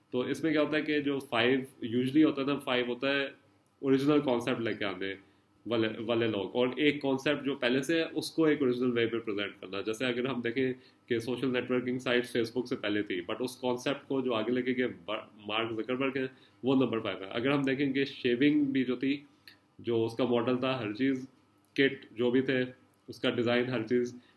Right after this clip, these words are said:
उसको किसी और ने ईजाद किया था। But King Gillette जो थे, जिनका अभी भी सबसे बड़ा नाम है, लगा,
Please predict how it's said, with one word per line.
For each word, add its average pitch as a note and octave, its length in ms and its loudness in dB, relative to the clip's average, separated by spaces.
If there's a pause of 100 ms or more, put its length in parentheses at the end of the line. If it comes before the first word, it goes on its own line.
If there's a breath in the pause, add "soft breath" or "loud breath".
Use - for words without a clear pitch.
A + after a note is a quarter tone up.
(160 loud breath)
उसको D3 480 2
किसी D3 260 -2
और C3 120 4
ने C#3 120 4
ईजाद B2+ 260 0
किया C3 100 -2
था। C3 160 -4
But B2+ 120 0 (340)
King D3 280 6
Gillette B2+ 400 4
जो C3+ 100 0
थे, B2+ 160 0
जिनका A2 520 -6
अभी A2+ 160 2
भी A#2 380 2 (340)
सबसे B2+ 240 -2
बड़ा A#2+ 220 4
नाम A2 180 0
है, G#2 80 -2
लगा, G#2+ 340 -2